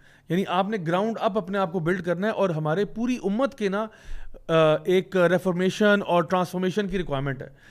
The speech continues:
کہ جہاں پہ ہماری سوچ بھی بدلے، ہماری فکر بدلے، ہماری پرائیورٹیز چینج ہو۔ جب ہم کہتے ہیں اللہ اکبر تو let's believe that کہ واقعی میں اللہ سب سے بڑا ہے۔ اللہ تعالیٰ قرآن مجید میں ارشاد فرماتے ہیں، "والذین آمَنُوا اشد حبا للہ"، جو ایمان والے ہوتے ہیں وہ اللہ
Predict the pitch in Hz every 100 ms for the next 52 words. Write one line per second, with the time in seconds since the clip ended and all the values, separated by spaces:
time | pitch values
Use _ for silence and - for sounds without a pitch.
0 | - - 185 175 202 214 208 208 - 202
1 | 202 226 208 185 202 180 175 180 170 220
2 | 196 185 202 185 185 202 208 214 214 254
3 | 196 185 160 123 - - - - - 196
4 | 214 208 196 240 156 175 220 220 208 196
5 | 196 254 247 196 226 160 147 180 247 175
6 | 127 - - - _ _ _ - 190 151
7 | 196 196 262 247 202 208 190 147 156 131
8 | 113 - _ _ _ _ 160 185 190 208
9 | 226 - 165 185 185 180 220 214 190 190
10 | 185 180 202 185 202 185 202 190 196 220
11 | 233 170 208 185 190 175 156 156 143 135
12 | - - - - 196 185 165 208 226 226
13 | 226 233 233 202 170 165 226